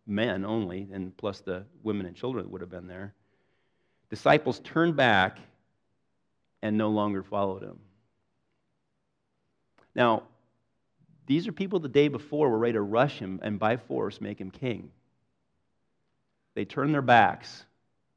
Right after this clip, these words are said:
and they walk away. "You do not want to leave me too, do you?" Jesus asked the twelve as he turned to them.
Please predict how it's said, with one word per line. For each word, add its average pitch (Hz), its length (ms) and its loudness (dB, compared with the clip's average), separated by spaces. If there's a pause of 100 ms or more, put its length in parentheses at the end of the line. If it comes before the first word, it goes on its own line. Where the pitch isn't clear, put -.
(880)
and 92 120 -8
they 87 60 -8
walk 95 320 -6
away. 92 420 -6 (2500)
"You 214 100 2
do 254 60 6
not 226 180 8
want 214 160 10
to 190 40 8
leave 202 280 8
me 175 100 8
too, 214 420 6
do 135 160 6
you?" 170 400 6 (100)
Jesus 151 400 0
asked 147 400 6
the 123 60 -2
twelve 135 460 6
as 110 120 -6
he 117 80 -4
turned 131 240 0
to 107 80 2
them. 110 480 0